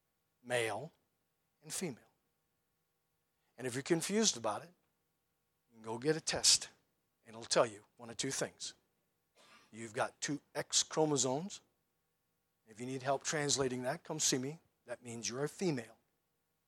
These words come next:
You have an X and a Y chromosome, that means you're a male. You know what's even better? God doesn't identify us by our sexuality. He identifies us by our name.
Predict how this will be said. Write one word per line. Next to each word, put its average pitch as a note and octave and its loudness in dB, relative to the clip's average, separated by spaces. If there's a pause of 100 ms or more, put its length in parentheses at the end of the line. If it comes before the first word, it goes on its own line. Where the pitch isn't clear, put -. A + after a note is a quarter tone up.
(260)
You A#2 -10
have A2+ -6
an A#2 -4
X - 4
and D3 2
a C#3 2
Y D#3 12
chromosome, C3+ 0
that B2 -8
means B2 -6
you're C3 -6
a C#3+ -6
male. C#3 -6
You - -20
know D3 -2
what's D3+ 6
even C3+ 2
better? C#3 -2 (220)
God C3 6
doesn't C3 0
identify A#2+ -4
us G#2 -2
by A2+ -8
our A2 -6
sexuality. A2 -4 (1900)
He A#2 0
identifies A#2+ -4
us A#2+ -4
by A2 -4
our G2+ -8
name. G2+ -16